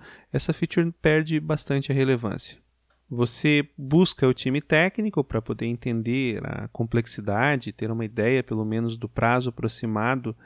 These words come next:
em que essa feature poderia ser incorporada ao software, e você entende,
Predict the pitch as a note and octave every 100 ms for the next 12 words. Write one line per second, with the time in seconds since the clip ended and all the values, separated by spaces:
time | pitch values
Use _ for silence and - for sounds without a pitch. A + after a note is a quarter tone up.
0 | - _ _ A#2 A2+ A2 - A2 - A2+
1 | A#2 - - A2+ A2+ A2+ A2+ A#2 A2+ A2+
2 | - A2+ A2 B2 - C#3+ D3+ - F#3+ -
3 | - - _ _ F3+ F#3 G3 G3+ G3 G3+
4 | - F#3+ F#3+ G#3+ F3+ F3 G3 - -